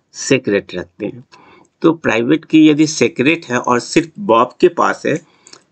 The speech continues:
other को यदि ये cipher text मिल भी जाता है, तो वैसे case में वो उसको decrypt नहीं कर पाएंगे। और इस तरह से यदि कोई चाहे कि हम fraud करें या किसी तरह से data को hack कर misuse करें,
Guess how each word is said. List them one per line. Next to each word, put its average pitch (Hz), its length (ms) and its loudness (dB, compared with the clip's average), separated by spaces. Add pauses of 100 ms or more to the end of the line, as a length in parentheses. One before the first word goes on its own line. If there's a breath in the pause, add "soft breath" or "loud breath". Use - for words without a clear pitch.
other 113 300 0
को - 180 2
यदि 170 280 4
ये 170 180 6
cipher 143 460 -2
text 151 460 -4
मिल 113 280 4
भी 156 160 4
जाता 120 400 0
है, 123 260 -10 (560 soft breath)
तो 175 300 2 (180)
वैसे 139 380 0
case 147 320 0
में 156 160 6
वो 127 320 2
उसको - 400 0
decrypt 113 600 -2
नहीं 92 160 -2
कर 80 180 -6
पाएंगे। 76 400 -8 (680)
और 117 300 -2 (460)
इस 156 220 0
तरह 147 220 2
से 170 280 -2 (300)
यदि 127 280 2 (440)
कोई 131 140 4
चाहे 123 400 -2
कि 135 160 0
हम 120 280 2
fraud 110 380 -2
करें 107 380 0
या 107 140 2
किसी 107 280 -4
तरह 104 180 -2
से 107 180 -4
data 104 320 -2
को 104 180 -8
hack 101 300 -6
कर 110 80 0
misuse 113 560 2
करें, 117 260 -4